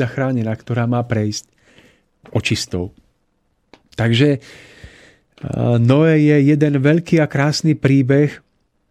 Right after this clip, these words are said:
o nás, o každom jednom z nás a nazdávam sa, že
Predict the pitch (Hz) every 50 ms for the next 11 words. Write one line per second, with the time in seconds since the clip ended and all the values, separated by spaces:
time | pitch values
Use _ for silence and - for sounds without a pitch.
0 | _ _ - - 131 123 127 131 127 135 147 139 - - 185 135 117 - 139 139
1 | 131 143 139 135 135 139 135 143 139 135 123 123 117 117 127 143 135 - - -
2 | 131 127 127 127 120 120 - _ _ _ _ _ _ _ _ _ _ _ _ _
3 | _ _ _ - - - 120 123 120 143 139 143 147 143 135 131 - 156 143 143
4 | 143 131 135 143 139 139 139 135 120